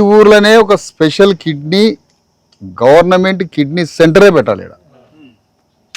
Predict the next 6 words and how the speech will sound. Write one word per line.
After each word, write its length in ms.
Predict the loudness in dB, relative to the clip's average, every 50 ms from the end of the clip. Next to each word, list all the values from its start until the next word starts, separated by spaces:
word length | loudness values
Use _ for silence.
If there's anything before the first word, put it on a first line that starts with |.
| _ _ _ _ _ _ -4 -2
అందులో 260 | 0 2 2 2 2 4 4
డయాలసిస్ 500 | 4 4 6 6 4 2 0 -4 -4 -2 -4 0
ఉండాలా, 340 | 2 2 4 4 4 2 2 0 -4 _ _ _ _ _ _ _ _ 0 2
టాబ్లెట్స్ 440 | 2 2 4 2 2 0 0 -2 -6 -4
ఉండాలి, 340 | -2 0 0 2 2 0 -2 -2 -6 _ _ _ _ _ _ _ _ _
పేషెంట్స్కి 540 | 2 2 2 2 2 -2 -2 -2 -4 -6 -4